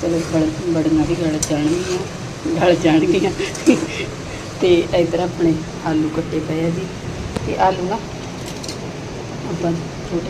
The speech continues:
ਛੋਟੇ ਦੋ ਪਾਏ ਆ ਜੀ। ਤੜਕੇ ਨੂੰ ਚੰਗੀ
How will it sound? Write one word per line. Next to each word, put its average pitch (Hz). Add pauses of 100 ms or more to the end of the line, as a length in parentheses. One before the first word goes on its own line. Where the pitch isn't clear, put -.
ਛੋਟੇ -
ਦੋ 170
ਪਾਏ 156
ਆ 151
ਜੀ। 175 (1600)
ਤੜਕੇ 165
ਨੂੰ 156
ਚੰਗੀ 156